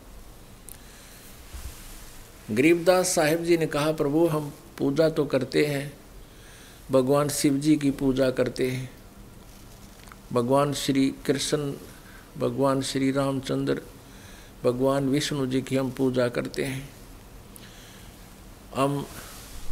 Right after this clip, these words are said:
मंदिर में जाते हैं," ऐसे ऐसे बहुत कुछ जो प्रक्रिया किया करते हिंदू लोग, उनके बारे में जानकारी दी।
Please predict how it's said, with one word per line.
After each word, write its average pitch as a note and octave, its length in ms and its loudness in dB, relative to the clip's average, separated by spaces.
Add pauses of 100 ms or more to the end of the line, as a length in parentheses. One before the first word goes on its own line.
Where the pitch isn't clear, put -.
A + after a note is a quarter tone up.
(180)
मंदिर C#3+ 400 4
में C#3 200 2
जाते B2+ 400 2
हैं," C3+ 220 -2
ऐसे C3 360 2
ऐसे B2+ 220 2
बहुत B2+ 360 2
कुछ - 280 -4
जो - 120 0 (360)
प्रक्रिया C3 420 0
किया C3+ 260 4
करते B2+ 360 0
हिंदू B2 300 4
लोग, B2+ 260 4
उनके C3 260 0
बारे B2 240 0
में B2+ 120 -4
जानकारी B2 420 -4
दी। - 180 -14